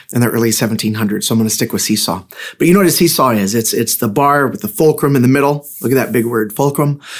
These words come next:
right? And you put one person on the other side, and then you just go, they'll go back and forth. And in the passion of my life,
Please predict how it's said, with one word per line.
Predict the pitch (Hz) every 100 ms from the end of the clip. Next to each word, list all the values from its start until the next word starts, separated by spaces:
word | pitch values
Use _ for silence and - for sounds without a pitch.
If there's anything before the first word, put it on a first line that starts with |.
| - -
right? | 151
And | 147
you |
put | 139 147
one | 139 165 175
person | 185 175 156
on |
the | 139
other | 147 165
side, | 156 170 165 156
and | 131
then | 123
you | 117
just | 113 -
go, | 127 120 -
they'll | 117
go | 110 - 113
back | 113 110
and | 107
forth. | - 107 104 - - - - - -
And | 156 147
in | 143 156 151
the | 143
passion | 156 175 185 190 170
of | - 127
my | 131
life, | 120 120 117 113 -